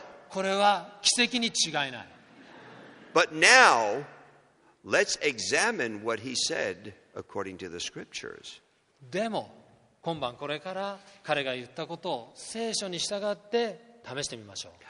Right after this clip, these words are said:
Speaker 2: I want to promise you something.
Speaker 1: 私は一つのことを約束したいと思いま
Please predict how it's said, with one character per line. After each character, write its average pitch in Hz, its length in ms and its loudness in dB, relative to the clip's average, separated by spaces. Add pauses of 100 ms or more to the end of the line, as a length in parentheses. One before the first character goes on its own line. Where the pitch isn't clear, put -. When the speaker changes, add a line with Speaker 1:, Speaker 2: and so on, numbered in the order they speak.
Speaker 2:
I 185 80 6
want 285 180 0
to - 0 -
promise 247 440 0
you 151 60 -4
something. 98 440 -6 (460)
Speaker 1:
私 170 280 -6
は 180 60 -2
一 220 180 -8
つ 175 80 -10
の 180 120 -8
こ 147 80 -12
と 143 80 -10
を 131 40 -6
約 113 200 -8
束 143 140 -12
し - 60 -10
た 131 120 -8
い - 20 -14
と 107 80 -20
思 98 80 -20
い 95 60 -20
ま - 40 -20